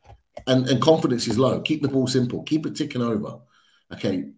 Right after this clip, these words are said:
don't keep trying those additional passes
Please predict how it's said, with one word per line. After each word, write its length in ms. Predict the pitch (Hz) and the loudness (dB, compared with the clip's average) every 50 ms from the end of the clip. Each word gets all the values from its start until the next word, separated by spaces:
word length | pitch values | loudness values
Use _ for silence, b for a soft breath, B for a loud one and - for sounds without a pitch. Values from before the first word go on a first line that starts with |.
| _ _ 107 | _ _ -2
don't 260 | 107 139 147 143 - | 0 2 2 2 -2
keep 260 | - - 147 - - - | -4 -6 -6 -6 -6 -8
trying 540 | - - 123 123 123 127 110 98 92 92 | -8 -4 -2 0 2 2 2 0 -2 -2
those 400 | 92 101 101 101 98 95 - - - | -2 -2 -2 -2 -2 -6 -8 -8 -10
additional 480 | 107 107 113 110 104 - - 104 95 - | -10 -8 -6 -6 -6 -4 -4 -4 -4 -2
passes 560 | - 113 110 - - - 82 71 71 - | -2 -4 -4 -4 -6 -10 -12 -12 -14 -16